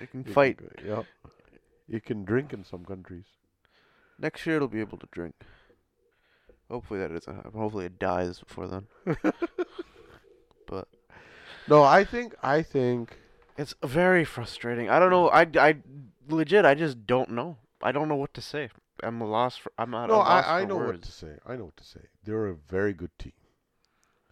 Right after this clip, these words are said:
Speaker 1: Not good enough.
Speaker 2: No, they're a very good team, and
Speaker 1: Not
Speaker 2: I,
Speaker 1: good enough.
Speaker 2: I ca-, I am certain, just as I was certain that they <laughs> would get past the first round, I am certain that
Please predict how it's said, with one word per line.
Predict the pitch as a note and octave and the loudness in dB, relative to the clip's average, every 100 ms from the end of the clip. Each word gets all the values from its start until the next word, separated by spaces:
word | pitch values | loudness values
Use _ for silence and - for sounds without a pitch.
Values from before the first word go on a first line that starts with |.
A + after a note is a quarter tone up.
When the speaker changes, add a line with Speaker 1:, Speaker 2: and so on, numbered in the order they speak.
| _ | _
Speaker 1:
Not | B2+ C#3+ | -8 -8
good | C#3 | -6
enough. | D#3 D#3+ D#3+ - _ | -6 -8 -10 -14 _
Speaker 2:
No, | A#2 D3+ D3+ - | -2 0 0 -4
they're | B2 B2+ | -2 -2
a | |
very | G2+ A#2 E3+ | 0 0 0
good | A#2 B2 | -2 -8
team, | - F2+ F2 F2+ - | -6 -10 -10 -14 -8
and | A2+ | -4
Speaker 1:
Not | A2+ | -4
Speaker 2:
I, | B2 | -4
Speaker 1:
good | A#2 | -8
enough. | G#3 F#3+ - | -16 -16 -6
Speaker 2:
I | C3 D#3 | -2 -4
ca-, | B2 - - | -6 -18 -16
I | A2 A#2 A#2+ - | -12 -10 -10 -14
am | F#2+ F#2+ | -18 -20
certain, | - - E3+ - F2+ D#2 E2+ _ _ _ _ _ _ _ - | -20 -12 -12 -10 -16 -18 -20 _ _ _ _ _ _ _ -10
just | - C#3+ F3+ | -2 -2 2
as | F3+ | 4
I | F3+ | 6
was | F#3 F3 | 4 0
certain | - D3+ B2+ A#2+ | -4 -4 -4 -6
that | A#2+ - | -6 -2
they | C3 | -2
<laughs> | - | -2
would | E3 | -2
get | - D3 | 0 2
past | B2 F#2 - | 0 0 -6
the | |
first | G#2+ - - _ | -8 -8 -8 _
round, | F2 F2 E2 F#2+ - - - _ _ _ _ - | -8 -8 -8 -12 -18 -20 -20 _ _ _ _ -6
I | A2 | -4
am | B2 B2 A#2+ | -4 -8 -12
certain | - - D#3+ F#3 - E2+ C#2+ D#2+ E2+ _ _ _ _ _ - | -18 -6 -2 -2 -4 -12 -14 -16 -20 _ _ _ _ _ -10
that | F#2 F#2 F2+ F2+ | -2 -2 -2 -4